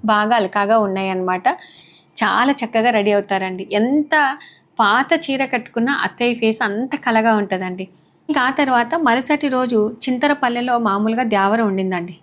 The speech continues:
జాతర అనమాట. వెళ్ళాలి అని చెప్పేసి ఉదయాన్నే లేచి ఇలాగా కరివేపాకు పొడి, ఇడ్లీ వాటితో పాటుగా,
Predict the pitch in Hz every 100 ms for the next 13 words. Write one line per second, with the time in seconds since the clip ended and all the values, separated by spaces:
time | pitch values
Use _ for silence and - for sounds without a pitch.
0 | - 190 185 185 202 190 185 180 185 185
1 | 185 190 196 190 190 - 185 240 185 185
2 | 196 196 202 185 175 208 - 381 - -
3 | - - _ _ 254 247 233 220 214 196
4 | 202 208 208 196 202 196 190 196 196 196
5 | 185 202 202 202 196 190 196 - 214 196
6 | 190 214 339